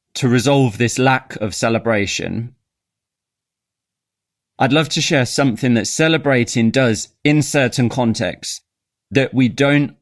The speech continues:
often realize. It brings closure. The feeling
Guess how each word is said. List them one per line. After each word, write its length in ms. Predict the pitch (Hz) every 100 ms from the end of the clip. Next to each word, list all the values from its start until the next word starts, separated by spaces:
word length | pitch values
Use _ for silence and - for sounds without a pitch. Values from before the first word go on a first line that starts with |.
| -
often 380 | 117 - 110
realize. 640 | 117 113 98 80 80 - - _ _ _ _ _ _ _ _ _ _ _ _ _ _ _ _ _ _ -
It 120 | 113
brings 300 | 123 135 139
closure. 760 | - 131 131 127 101 85 78 _ _ _ _ _ _ _ _ _ _ _ _ _ _ _ _ _
The 120 | - 120
feeling 640 | - 170 165 147 127 -